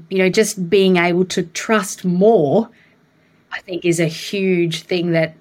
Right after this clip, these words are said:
everybody needs to get help with, and that letting go and just letting it be what it's going to be as well.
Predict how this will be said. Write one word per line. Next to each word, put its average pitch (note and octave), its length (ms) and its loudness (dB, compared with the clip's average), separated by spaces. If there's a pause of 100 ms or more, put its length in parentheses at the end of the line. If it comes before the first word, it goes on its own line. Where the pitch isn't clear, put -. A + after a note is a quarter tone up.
everybody F#3 600 2
needs E3 360 -6
to G3+ 120 -2
get E3+ 200 0
help D#3+ 300 -2
with, D#3 500 -6 (320)
and F3+ 160 0
that E3+ 160 0
letting F3+ 440 2
go E3+ 360 0
and E3 120 -2
just F3 180 -4
letting F3+ 260 0
it E3 200 -6
be F#3+ 240 2
what F3+ 140 -2
it's E3+ 140 -10
going E3 360 -2
to E3+ 120 -2
be E3+ 380 0
as F3 160 -2
well. G#3+ 420 0